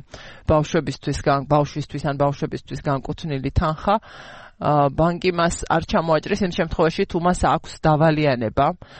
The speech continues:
ამ ბანკის მიმართ. ასეთი გადაწყვეტილება ყოფილა მიღებული. საბანკო ანგარიშებზე თანხის ჩარიცხვა პირველი სექტემბრიდან დაიწყება, თხუთმეტი აგვისტოდან არის დაწყებული რეგისტრაცია, ა,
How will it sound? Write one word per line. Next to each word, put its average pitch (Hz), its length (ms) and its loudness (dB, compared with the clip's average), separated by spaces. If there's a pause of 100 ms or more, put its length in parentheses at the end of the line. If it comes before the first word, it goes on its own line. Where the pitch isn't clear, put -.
(140)
ამ 143 220 0
ბანკის 139 480 0
მიმართ. 135 460 -4 (220)
ასეთი - 420 -4 (140)
გადაწყვეტილება 131 840 -2
ყოფილა 135 400 0
მიღებული. 143 540 -2
საბანკო 151 480 0
ანგარიშებზე 135 640 -2
თანხის - 460 -4 (680)
ჩარიცხვა 175 640 0
პირველი 160 460 2
სექტემბრიდან 156 760 0
დაიწყება, 165 580 2
თხუთმეტი 165 560 -2
აგვისტოდან 143 680 0
არის 104 240 -4
დაწყებული 120 680 0 (1900)
რეგისტრაცია, 156 1000 2
ა, 151 440 0